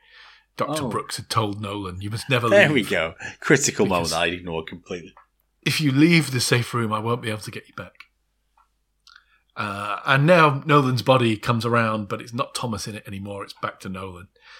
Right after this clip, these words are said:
Speaker 1: And he remembers Eva's special handshake, which
Speaker 2: Aw.
Speaker 1: is one of those things where you
Speaker 2: So yeah, this open door to the safe room, despite the fact she's downloaded his E E G.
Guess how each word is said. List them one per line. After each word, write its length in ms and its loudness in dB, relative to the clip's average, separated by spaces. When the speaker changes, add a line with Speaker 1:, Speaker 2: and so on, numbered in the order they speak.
Speaker 1:
And 140 0
he 100 0
remembers 680 4
Eva's 360 2
special 380 -2
handshake, 640 -4
which 280 -8
Speaker 2:
Aw. 200 -16
Speaker 1:
is 60 -10
one 120 -2
of 80 0
those 320 -6
things 360 -8
where 120 -8
you 200 -12
Speaker 2:
So 140 4
yeah, 260 8
this 220 4
open 380 6
door 180 4
to 60 -2
the 80 2
safe 340 4
room, 220 2
despite 340 4
the 60 -4
fact 180 -2
she's 140 -4
downloaded 400 2
his 160 -2
E 40 -6
E 480 -4
G. 500 0